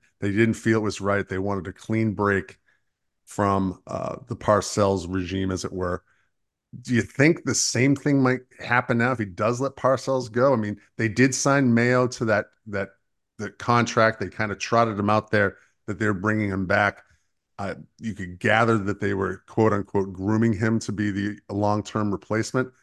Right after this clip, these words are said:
Um, there, there is some smoke there. There may not be fire yet. Um, I share, uh, Mike's skepticism. You make a good, certainly make a good case, Mike. Um, I'm, I'm really,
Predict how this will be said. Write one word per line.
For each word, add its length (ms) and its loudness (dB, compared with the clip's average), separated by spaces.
Um, 340 -2
there, 260 0
there 240 6
is 120 4
some 120 2
smoke 420 0
there. 300 2
There 200 2
may 200 6
not 300 2
be 120 2
fire 800 0
yet. 480 -2
Um, 280 -2
I 140 2
share, 720 2
uh, 160 0
Mike's 340 -2
skepticism. 520 -2
You 100 -2
make 160 -6
a 40 -10
good, 320 -4
certainly 340 -4
make 200 -2
a 40 -10
good 260 -10
case, 340 0
Mike. 220 -6
Um, 380 -2
I'm, 180 0
I'm 220 0
really, 480 4